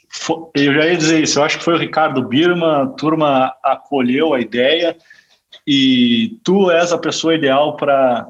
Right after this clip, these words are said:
dar uma vida a uma ideia dessas. Eu achei sempre me posicionei no time ali como, "Vamos fazer um M V P, depois a gente vê como é que as coisas funcionam."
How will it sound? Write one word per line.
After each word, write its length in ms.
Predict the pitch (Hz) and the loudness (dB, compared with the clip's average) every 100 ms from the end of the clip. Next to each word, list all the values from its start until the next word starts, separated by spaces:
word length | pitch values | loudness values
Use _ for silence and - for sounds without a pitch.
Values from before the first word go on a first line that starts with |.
| - | -10
dar 260 | 127 131 139 | -2 0 0
uma 220 | 135 131 | 0 -2
vida 440 | - 127 139 135 - | -2 -2 0 -2 -2
a 80 | |
uma 220 | 131 131 123 | -4 -4 -4
ideia 260 | 120 127 | -2 -2
dessas. 580 | 120 131 170 - - - - _ _ _ _ _ _ - | 0 -2 -2 -2 -6 -8 -10 _ _ _ _ _ _ -4
Eu 180 | 160 175 | 0 0
achei 480 | - 170 165 120 - - _ - | 0 0 0 -2 -6 -20 _ -8
sempre 320 | - 214 233 | -4 -2 -2
me 80 | 208 | -2
posicionei 560 | 185 165 - 156 151 | -2 -2 0 -2 -2
no 100 | 151 | -2
time 360 | 131 - 151 127 | -2 -2 -2 -2
ali 260 | 113 131 135 | -2 -2 -2
como, 480 | 131 127 123 101 - | -4 0 0 -2 -4
"Vamos 180 | 190 - | -2 0
fazer 220 | 214 196 | 0 2
um 60 | 214 | 2
M 160 | 208 | 2
V 160 | 170 165 | 2 -2
P, 300 | 170 190 175 | 0 0 0
depois 320 | 139 147 170 | 0 -2 -2
a 60 | 165 | -2
gente 220 | 160 151 | -2 -4
vê 120 | 135 | -6
como 220 | 156 151 147 | -6 -6 -6
é 60 | |
que 100 | 143 | -4
as 80 | - | -6
coisas 280 | 151 139 131 | -4 -2 -2
funcionam." 600 | - 135 - 147 185 | -4 -4 0 0 0